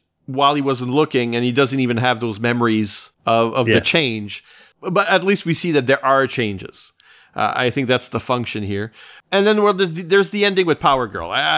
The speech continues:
Speaker 1: I, you know, I put it in the synopsis. Power Girl shows up. She's got the baby. She's been in labor all this time.
Speaker 2: Yeah, yeah, the baby.
Speaker 1: Um, and, uh, and she's got this message of hope.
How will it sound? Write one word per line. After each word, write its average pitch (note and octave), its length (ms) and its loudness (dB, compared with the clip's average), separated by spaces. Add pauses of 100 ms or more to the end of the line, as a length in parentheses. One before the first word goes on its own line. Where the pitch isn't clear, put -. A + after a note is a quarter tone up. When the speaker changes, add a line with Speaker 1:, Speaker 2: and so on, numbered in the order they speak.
Speaker 1:
I, - 140 -12
you F3 120 -6
know, E3 80 2
I C#3 60 2
put A3 160 0
it A3+ 60 -6
in F#3 80 -6
the D3+ 100 -2
synopsis. B2+ 720 -2 (220)
Power D3 180 2
Girl C#3+ 160 2
shows C#3 320 0
up. C3 180 4
She's F3 220 -8
got F3 160 0
the D#3 80 -2
baby. C3+ 440 0
She's C3+ 200 -8
been D#3 100 -2
in C#3+ 120 -2
labor C3 440 2
all B2+ 180 2
this B2+ 200 -4
time. G#2 320 -4 (160)
Speaker 2:
Yeah, C#3+ 320 2 (120)
yeah, C3 300 2
the A2+ 140 -4
baby. A2 300 2
Speaker 1:
Um, B2+ 520 0
and, C3 480 0
uh, B2+ 140 2
and C#3+ 120 0
she's F3+ 160 -2
got E3 140 0
this D3+ 180 -6
message D3 360 -2
of C3 100 -2
hope. A2+ 380 -6